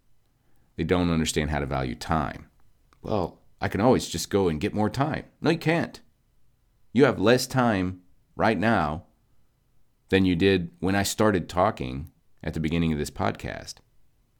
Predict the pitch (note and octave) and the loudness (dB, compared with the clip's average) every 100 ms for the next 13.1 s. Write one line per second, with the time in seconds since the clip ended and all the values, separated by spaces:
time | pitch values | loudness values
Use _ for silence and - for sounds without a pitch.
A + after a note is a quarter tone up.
0 | _ - C3+ C#3 E2+ D#2 E2 F#2+ F#2+ D#2+ | _ 0 2 2 2 0 2 2 0 0
1 | E2 F#2+ D2 C2+ D#2+ F#2 - - - - | 2 0 0 -2 -2 -4 -6 -8 -12 -16
2 | _ _ _ _ _ _ _ _ _ _ | _ _ _ _ _ _ _ _ _ _
3 | _ _ _ - - - - - - - | _ _ _ -20 -20 -20 -20 -12 -12 -10
4 | - G#2+ A2 G2+ F#2+ - - - _ _ | -4 4 6 8 6 2 -14 -20 _ _
5 | _ _ _ _ _ _ _ _ - G2+ | _ _ _ _ _ _ _ _ -2 -2
6 | A#2 C#3 D3+ F2 - G#2+ - D2+ C#2 - | 2 2 4 0 0 0 0 -4 -4 -10
7 | - _ _ _ _ _ - A2 G#2 F2+ | -20 _ _ _ _ _ -4 2 2 2
8 | E2 D#2+ D#2 D#2 D2+ C#2 C#2 E2+ D#2+ G#1+ | 0 0 0 0 -2 -4 -4 -4 -4 -8
9 | A1 E2 _ _ _ _ _ _ _ _ | -12 -18 _ _ _ _ _ _ _ _
10 | _ _ _ _ - - - G#2+ G#2 F#2+ | _ _ _ _ -20 -18 -2 2 4 4
11 | A#2 D3+ D3 B2 G2 E2+ F2 E2+ E2 E2 | 2 2 2 0 -2 -2 0 0 -2 -2
12 | E2+ E2 D2+ C2+ C2 C2+ - - B2 E2 | -2 -2 -4 -6 -8 -8 -8 -6 -4 -4